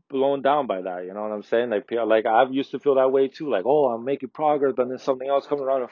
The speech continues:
fucks me in the ass, and then I'm, and then I'm right back to where I began, like, bro, it's, it's gonna be okay. You,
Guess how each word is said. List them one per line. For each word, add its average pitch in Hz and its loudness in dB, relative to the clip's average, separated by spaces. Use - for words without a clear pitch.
fucks 147 2
me 143 -10
in 131 -8
the 127 -6
ass, 131 2
and 127 2
then 131 2
I'm, 131 2
and 135 2
then 131 2
I'm 120 0
right 165 6
back 147 4
to - -12
where 139 4
I 135 2
began, 135 0
like, 101 -2
bro, 120 6
it's, - -6
it's 120 -2
gonna 143 6
be 127 4
okay. 104 2
You, 117 -12